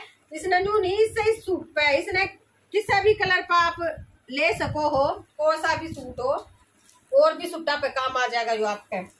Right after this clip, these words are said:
यो देखो बे, यो है सूट का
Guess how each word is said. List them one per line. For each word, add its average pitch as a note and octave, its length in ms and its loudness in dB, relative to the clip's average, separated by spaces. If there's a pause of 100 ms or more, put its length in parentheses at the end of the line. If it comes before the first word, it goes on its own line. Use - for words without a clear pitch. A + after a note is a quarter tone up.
(2000)
यो D4 160 2
देखो D4+ 320 0
बे, D#4 120 4 (960)
यो C#4+ 160 0 (100)
है C#4 180 0
सूट C4+ 300 -8
का C#4+ 260 2